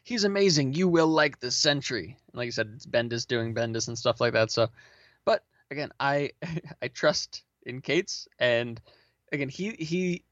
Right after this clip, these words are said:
goes so balls to the wall that I kind of do wanna see him playing with the most powerful being in the Marvel Universe right now. I wanna see what he can do with that.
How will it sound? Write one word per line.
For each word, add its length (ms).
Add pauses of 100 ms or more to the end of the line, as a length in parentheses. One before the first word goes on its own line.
(380)
goes 240
so 120
balls 320
to 60
the 60
wall 240
that 200
I 140
kind 240
of 100
do 140
wanna 240
see 240
him 220
playing 420
with 240
the 60
most 280
powerful 360
being 440
in 180
the 60
Marvel 280
Universe 400
right 180
now. 240 (240)
I 60
wanna 120
see 120
what 220
he 100
can 160
do 140
with 120
that. 220